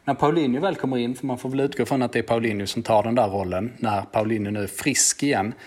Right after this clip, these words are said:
då vill ju Paulinho vara den som står i centrum. Alltså Paulinho vill ju vara den som avslutar hela tiden.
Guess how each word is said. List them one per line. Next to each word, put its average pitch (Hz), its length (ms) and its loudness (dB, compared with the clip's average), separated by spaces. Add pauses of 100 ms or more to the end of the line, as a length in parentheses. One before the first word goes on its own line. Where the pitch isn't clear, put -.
(160)
då 127 180 2
vill 127 420 2
ju 120 120 4
Paulinho 123 720 0
vara 123 220 6
den 104 200 -2
som - 200 -4
står 101 280 -2
i - 20 0
centrum. 95 600 -4
Alltså 98 160 -6
Paulinho 117 500 0
vill 123 180 0
ju 110 60 0
vara 107 140 0
den 101 120 -4
som 104 160 -6
avslutar 101 720 -2
hela 113 220 0
tiden. - 340 -8